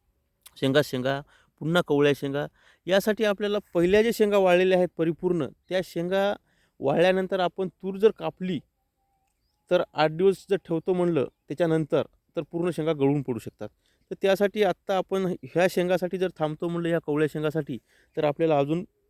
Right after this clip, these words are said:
वीस दिवस थांबावं लागते, तोपर्यंत ह्या वाळलेल्या शेंगा आपल्या गळून पडू शकतात. त्यासाठी ज्या नवीन शेंगा आलेल्या आहेत या पावसामुळं, अवकाळी पावसामुळं, त्या शेंगाचा विचार न करता, या फुलांचा विचार न करता,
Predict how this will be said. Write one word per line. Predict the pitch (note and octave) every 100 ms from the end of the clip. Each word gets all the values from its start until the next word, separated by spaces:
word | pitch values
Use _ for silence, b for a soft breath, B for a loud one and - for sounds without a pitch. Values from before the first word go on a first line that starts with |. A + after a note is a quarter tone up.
| _
वीस | D3 E3
दिवस | E3+ D#3
थांबावं | C3+ A#2+
लागते, | A2 - -
तोपर्यंत | D#3 D3 D#3 D#3+ E3
ह्या | E3
वाळलेल्या | C3+ B2+ D3 D#3
शेंगा | - C#3+
आपल्या | C3+ C3+ D#3+
गळून | D3 F#3+ F3
पडू | C#3
शकतात. | A#2+ - A2 - _ _ _ _ -
त्यासाठी | F#3 F3+ F3+ - G3 A3+ _ _ _ _ _ _ _ _ B2+
ज्या | F3
नवीन | F3+ E3+ A3
शेंगा | - G3 F#3
आलेल्या | F3+ F3+
आहेत | E3 C#3+ -
या | D#3
पावसामुळं, | D3 C#3+ D3 D#3+ D3+
अवकाळी | C#3 C#3+ C#3+
पावसामुळं, | C#3 C3 C#3+ C3+ G#2+ - _ _ _ _ -
त्या | F#3 F#3+
शेंगाचा | F3+ D#3+ E3 E3+ F3 E3 - _ _ -
विचार | C#3 - E3
न | D3+ E3+
करता, | E3+ D3+ A2+ - _ _ _ _ -
या | D#3
फुलांचा | D#3 D3+ D3+ D3+ C#3+ D#3+
विचार | D#3+ C3+ D#3 D3+
न | D#3+
करता, | G3 F#3 D3+